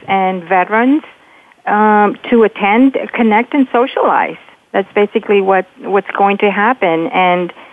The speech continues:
and, and it's, it's a wonderful event. We're, we're looking forward to, to it, and, um, you can find more information about our event at, uh, on our website.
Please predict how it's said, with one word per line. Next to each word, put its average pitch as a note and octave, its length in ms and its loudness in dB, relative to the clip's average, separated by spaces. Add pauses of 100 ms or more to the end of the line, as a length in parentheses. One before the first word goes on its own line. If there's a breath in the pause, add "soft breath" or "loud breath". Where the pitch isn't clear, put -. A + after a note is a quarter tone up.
(200 loud breath)
and, G3 180 0
and F#3 720 -4
it's, G3+ 180 -4 (140)
it's G3 180 -2
a G#3+ 60 2
wonderful G#3+ 440 0
event. G3+ 440 0
We're, F#3 340 -2
we're G3 220 2
looking G3 340 -2
forward F3+ 420 0 (100)
to, F3 260 -2 (520 loud breath)
to G#3+ 180 2
it, A#3 220 0
and, F#3 440 -4
um, F3 420 0 (400)
you G3+ 400 -4
can A3 160 -2
find G#3+ 260 -2
more A3+ 200 2
information A3 680 -4
about F#3 320 0
our F3+ 140 0
event F3+ 460 -2 (260)
at, F3 260 -2 (160)
uh, E3 280 0
on F3 160 0
our E3+ 80 0
website. E3 580 -2